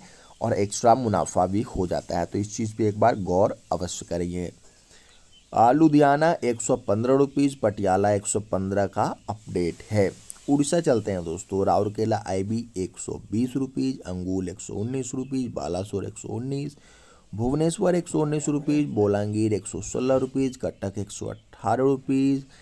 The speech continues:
नयागढ़ एक सौ सोलह रुपीज का अपडेट है। महाराष्ट्र चलते हैं दोस्तों, तो नागपुर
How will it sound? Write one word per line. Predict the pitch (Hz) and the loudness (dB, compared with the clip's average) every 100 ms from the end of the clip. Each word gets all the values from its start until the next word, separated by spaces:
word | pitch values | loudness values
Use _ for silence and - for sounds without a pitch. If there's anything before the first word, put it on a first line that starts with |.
| - - | -20 -10
नयागढ़ | 101 98 101 95 95 90 | -2 0 2 0 -2 -2
एक | 80 - | -6 -8
सौ | - 92 | -8 -6
सोलह | - 127 135 135 | -2 0 2 2
रुपीज | 135 135 135 131 | 0 0 -2 0
का | 127 123 | 2 2
अपडेट | 123 131 131 131 135 | 0 0 2 2 -4
है। | 123 139 139 | -2 0 0
महाराष्ट्र | 117 95 98 107 147 147 117 107 101 | -2 -4 -4 -2 0 4 2 2 -4
चलते | 98 92 90 | -2 -4 -4
हैं | 95 95 | -4 -4
दोस्तों, | 101 - 196 - _ - - - - - _ - | -4 -6 -12 -12 _ -20 -20 -20 -20 -20 _ -6
तो | - - 92 | -6 -6 -8
नागपुर | 95 95 107 110 110 175 196 | -4 0 0 -2 -4 -4 -4